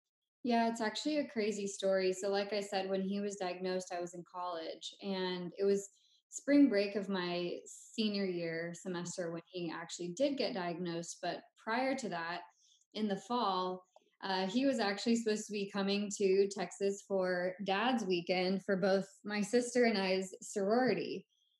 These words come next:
And I remember getting a call from my mom, and she said, "Dad's not gonna make it."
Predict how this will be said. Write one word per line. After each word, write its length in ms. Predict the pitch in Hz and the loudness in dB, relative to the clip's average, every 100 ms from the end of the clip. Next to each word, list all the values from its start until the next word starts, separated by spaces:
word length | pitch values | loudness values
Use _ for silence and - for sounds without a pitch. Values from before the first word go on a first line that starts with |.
| _ - | _ -2
And 460 | 220 214 208 202 196 | 0 2 2 2 2
I 100 | 208 | 2
remember 380 | 226 285 403 | 4 6 4
getting 260 | 403 339 285 | 4 6 6
a 100 | 233 | 4
call 200 | 214 220 | -2 -2
from 180 | 240 226 | 0 0
my 120 | 196 | 0
mom, 300 | 190 208 226 | 0 0 0
and 140 | 190 | 0
she 140 | - 190 | -2 -4
said, 460 | - 185 175 170 170 | -2 0 0 0 -2
"Dad's 300 | 196 202 208 | -2 -2 -4
not 200 | 196 190 | -4 -4
gonna 160 | 185 | -4
make 280 | 180 240 285 | 0 0 0
it." 160 | - | -4